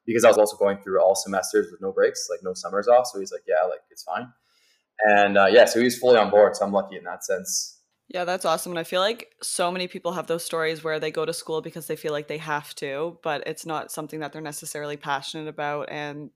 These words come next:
Speaker 2: they spend all this time and money for a degree that they don't even want to pursue.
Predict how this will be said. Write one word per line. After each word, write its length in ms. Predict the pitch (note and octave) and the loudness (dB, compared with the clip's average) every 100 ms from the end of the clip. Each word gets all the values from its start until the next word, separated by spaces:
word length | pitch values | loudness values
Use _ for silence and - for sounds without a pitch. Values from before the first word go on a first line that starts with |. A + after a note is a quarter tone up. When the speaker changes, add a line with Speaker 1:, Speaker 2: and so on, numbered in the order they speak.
| _ | _
Speaker 2:
they 120 | C#3 | -12
spend 280 | D3 D#3 D3+ | -10 -8 -6
all 80 | D3+ | -8
this 160 | D3 | -8
time 240 | - E3+ E3 | -8 -6 -6
and 120 | D#3 | -2
money 420 | E3+ E3+ E3+ E3 | -2 -2 -4 -6
for 220 | - D#3+ D3+ | -6 -4 -4
a 80 | |
degree 400 | D3+ D#3 D#3+ D#3+ | -6 -8 -6 -6
that 280 | D#3 D3 - _ _ | -4 -6 -8 _ _
they 300 | D#3+ D3 C#3+ _ - | -2 -2 -6 _ -4
don't 240 | E3 E3 | -2 -2
even 220 | E3 E3 | -4 -4
want 140 | D#3 D3+ | -4 -6
to 60 | |
pursue. 680 | D#3 E3 - E3+ C#3+ D3+ F#3+ | -8 -10 -6 -4 -2 -4 -6